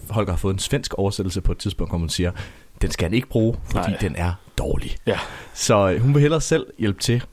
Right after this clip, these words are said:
Speaker 1: og der er også beskrevet, at, øh, når pennen ikke lystrede for Holger, så, øh, kom han ind til... Øh,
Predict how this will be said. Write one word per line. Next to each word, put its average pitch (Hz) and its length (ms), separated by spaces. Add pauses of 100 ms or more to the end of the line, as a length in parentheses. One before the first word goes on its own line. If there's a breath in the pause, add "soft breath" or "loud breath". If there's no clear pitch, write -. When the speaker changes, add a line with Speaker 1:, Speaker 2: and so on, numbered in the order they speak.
(100)
Speaker 1:
og 95 300
der 98 60
er 95 40
også 101 140
beskrevet, 110 440
at, - 240
øh, 85 240
når 87 200
pennen 120 400
ikke 117 200
lystrede 85 460
for 80 120
Holger, 82 300 (480 loud breath)
så, 95 380
øh, 80 320 (100)
kom 80 180
han 80 120
ind 95 200
til... 71 360
Øh, 78 160